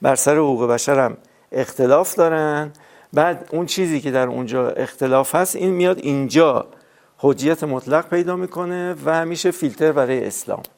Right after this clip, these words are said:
من می‌خوام بگم که نه، در اینجا حجیت مطلق پیدا نکرده اولاً و ثانیاً برای اسلام فیلتر نمیشه، برای یک فهمی،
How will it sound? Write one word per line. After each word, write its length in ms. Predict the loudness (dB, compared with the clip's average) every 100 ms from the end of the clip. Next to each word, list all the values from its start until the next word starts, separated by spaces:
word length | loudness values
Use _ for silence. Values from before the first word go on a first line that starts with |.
| _ _ _ -20 -20 _ -4
من 160 | 0 2
می‌خوام 300 | 0 -2 -2
بگم 240 | -2 -2
که 140 | -2 -2
نه، 200 | 0 0
در 120 | 0
اینجا 240 | -2 -6
حجیت 460 | -6 -6 -6 -8 -10 -12
مطلق 400 | -14 -10 -8 -8
پیدا 240 | -8 -10 -8
نکرده 480 | -8 -2 2 2 2
اولاً 580 | 0 -2 -4 -6 -8 -14 _ _ -20 _
و 100 | 0
ثانیاً 380 | 2 2 2 0
برای 340 | 0 0 0 0
اسلام 340 | 2 2 2
فیلتر 400 | -2 -2 0 0
نمیشه، 540 | 0 -2 -4 -6 -6 -10 -20 _ _ -2
برای 400 | 2 4 2 0
یک 340 | 0 -2 -2
فهمی، 1080 | -8 -8 -2 -2 -2 -8 -6 -6 -4 -6